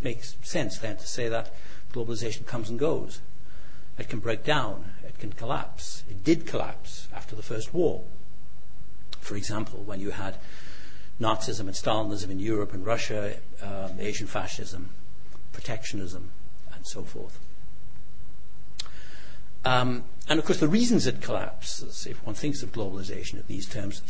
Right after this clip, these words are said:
are to do with geopolitics. They're to do with the power that backs up the globalization project or the economic regime of the time. So the First War was, I think, essentially a death blow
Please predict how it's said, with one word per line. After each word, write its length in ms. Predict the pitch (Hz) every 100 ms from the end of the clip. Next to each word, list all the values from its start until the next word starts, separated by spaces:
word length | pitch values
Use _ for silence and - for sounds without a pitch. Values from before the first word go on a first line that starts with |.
| -
are 160 | 165
to 100 | 165
do 200 | 190 143
with 200 | 123 127
geopolitics. 840 | 127 120 117 - 190 160 - - -
They're 140 | 120
to 80 | 123
do 280 | 101 147 170
with 300 | 147 120 -
the 60 |
power 680 | 110 - 160 165 120 - - - - - - -
that 320 | - 123 101 -
backs 320 | 139 - -
up 260 | 185 - - - - - - - - -
the 80 | -
globalization 800 | 107 117 107 107 110 101 - 107
project 460 | - 113 - 101 104
or 80 |
the 160 | 101 113
economic 400 | 123 120 113 107
regime 680 | 107 107 104 175 143 92 - -
of 200 | 104 101
the 80 |
time. 420 | - - 220 101 85 - - - - - - - - - - - -
So 140 | -
the 80 | 156
First 320 | 151 175 -
War 240 | 139 120 113
was, 140 | 110
I 80 | 113
think, 160 | 135 -
essentially 540 | - 131 - 113 101
a 100 | 101
death 400 | - 147 143 -
blow 400 | 113 92 - -